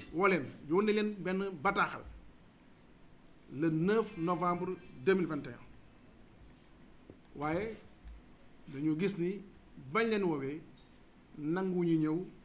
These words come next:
ñëwuñu. Barki, euh, démb, wala démb, le premier décembre deux mille vingt et un, samay collaborateur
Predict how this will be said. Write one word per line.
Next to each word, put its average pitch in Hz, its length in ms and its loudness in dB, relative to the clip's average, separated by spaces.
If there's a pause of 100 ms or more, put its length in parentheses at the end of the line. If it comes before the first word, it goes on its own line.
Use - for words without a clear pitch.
(720)
ñëwuñu. 147 320 4 (2250)
Barki, 254 580 2 (480)
euh, 185 160 2 (500)
démb, 202 240 10 (420)
wala 151 160 -2
démb, 190 260 10
le 156 120 4
premier 208 500 2 (180)
décembre 190 440 0 (100)
deux 190 100 6
mille 190 120 2
vingt 143 220 -2
et 123 60 -8
un, 123 80 -12 (1700)
samay 185 400 0 (400)
collaborateur 175 540 2